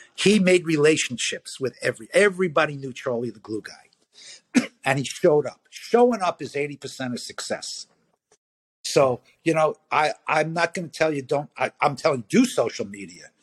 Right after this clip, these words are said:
and do email. But remember, it's marketing. It's not selling. Eventually, you gotta talk to somebody. And let me tell you something.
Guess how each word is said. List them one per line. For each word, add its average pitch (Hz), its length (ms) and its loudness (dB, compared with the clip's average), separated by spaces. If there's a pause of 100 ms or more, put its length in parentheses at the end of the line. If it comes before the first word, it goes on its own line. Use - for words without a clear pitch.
(260)
and 120 220 0
do 247 340 4
email. - 560 -10 (640)
But 139 220 2
remember, 151 540 2 (120)
it's 131 240 -2
marketing. 131 680 -4 (160)
It's - 260 -8
not 123 240 -6
selling. 190 400 -4 (100)
Eventually, - 540 -4
you 180 80 -4
gotta 135 260 2
talk - 380 -10
to - 100 -8
somebody. - 560 -14 (1400)
And 131 120 2
let 196 100 6
me 233 80 6
tell 202 180 2
you 160 120 0
something. - 400 -6